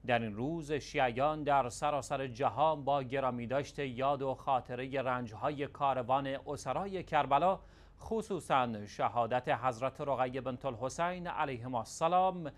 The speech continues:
مجالس حزن و اندوه به پا کردند و به عزاداری پرداختند.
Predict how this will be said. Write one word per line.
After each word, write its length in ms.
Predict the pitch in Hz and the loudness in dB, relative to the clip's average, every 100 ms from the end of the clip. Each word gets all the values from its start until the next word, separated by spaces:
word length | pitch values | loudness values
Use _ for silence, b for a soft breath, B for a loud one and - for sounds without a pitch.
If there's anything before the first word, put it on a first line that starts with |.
| B B - | B B -8
مجالس 680 | 135 131 117 120 123 165 175 | 0 2 2 0 0 -2 -4
حزن 400 | 120 185 160 180 | -2 -2 -2 -2
و 40 | |
اندوه 580 | 170 160 143 170 160 127 | -2 -2 -2 -2 -4 -4
به 180 | 127 127 | -2 0
پا 220 | 139 185 | 0 -2
کردند 600 | 185 170 156 170 175 139 B B B 113 | 0 0 2 0 0 -6 B B B 2
و 240 | 123 135 135 | 6 8 6
به 180 | 135 | 0
عزاداری 680 | 139 135 120 127 117 131 165 | 2 0 2 -2 0 -2 -4
پرداختند. 840 | - 123 113 110 104 113 101 95 | -2 2 2 0 -4 -8 -12 -14